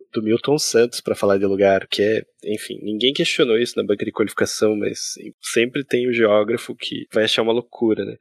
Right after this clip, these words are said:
Porque o lugar não necessariamente é um espaço físico, né? Mas ele pode ser uma área onde você tem associação com sentimento, que é diferente de espaço.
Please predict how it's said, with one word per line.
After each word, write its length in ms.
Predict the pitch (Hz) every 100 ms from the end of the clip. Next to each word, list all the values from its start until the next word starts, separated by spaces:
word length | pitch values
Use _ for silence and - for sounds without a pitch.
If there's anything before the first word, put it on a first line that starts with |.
| _
Porque 500 | - - - - 117
o 60 | 110
lugar 540 | 117 110 113 110 123
não 200 | 139 123
necessariamente 640 | 143 147 - 131 117 123 139
é 40 |
um 60 | 127
espaço 640 | 127 - 120 123 - - 127
físico, 920 | - - - 147 165 104 - - 104
né? 180 | 101 104
Mas 280 | 101 98 101
ele 380 | 101 101 101 - _
pode 280 | 123 117 117
ser 160 | - 131
uma 200 | 131 123
área 440 | 104 113 123 131
onde 220 | 120 123 123
você 260 | 120 117
tem 260 | - 113 123
associação 540 | 120 123 117 113 120
com 160 | 113 131
sentimento, 840 | - 123 123 - 127 101 107 120 - - - -
que 80 | 113
é 40 |
diferente 420 | - 110 117 127
de 120 | 120
espaço. 880 | 123 - - _ 104 107 117 - -